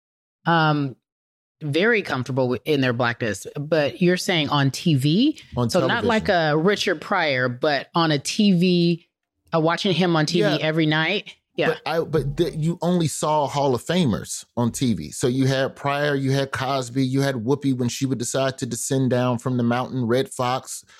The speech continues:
Speaker 2: All of them are from album eras who transitioned into T V.
Speaker 1: Okay.
Speaker 2: Breaking new comedians in the eighties. Late night,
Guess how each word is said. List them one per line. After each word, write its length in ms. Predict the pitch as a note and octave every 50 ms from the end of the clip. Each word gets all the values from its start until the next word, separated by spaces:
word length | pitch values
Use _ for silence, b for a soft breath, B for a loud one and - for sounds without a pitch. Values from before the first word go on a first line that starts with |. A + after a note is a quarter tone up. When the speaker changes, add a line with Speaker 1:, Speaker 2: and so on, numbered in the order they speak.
| b b b
Speaker 2:
All 200 | - D#3 F3+ F#3
of 80 | F#3+ F3
them 160 | F#3 F3 D#3
are 40 | C3+
from 180 | - D3 A#2+ -
album 380 | - B2 C3+ D3 C#3+ C#3 B2+ -
eras 400 | A2 A2 G#2 G2+ F2+ F2 F2 -
who 80 | B2+ A2+
transitioned 640 | - - C3+ B2 A#2+ G#2+ - A#2 A#2+ - - G#2+ F#2
into 180 | F#2 E2+ E2 D#2+
T 180 | - G#2+ E2+
V. 200 | D2 - D#2 - _ _ _ _ _ _ _ _ _ _ _ _ _ _ _ _ _ _ _ -
Speaker 1:
Okay. 80 | - C#4+
Speaker 2:
Breaking 420 | C3+ E3+ F#3 - G3+ F#3 E3 C#3+
new 140 | D#3 F3 F3+
comedians 600 | F#3 - D#3 C#3 C3+ C3 A#2 G#2+ G2+ F#2+ F#2+ F#2+
in 160 | A2+ A#2+ B2
the 160 | B2 A2+ - A2
eighties. 440 | A2 G2+ F2+ E2 F2 F2 - - - b b b b b b b _ -
Late 260 | - G#2+ D3+ F3 - -
night, 220 | A2 E2+ C#2 -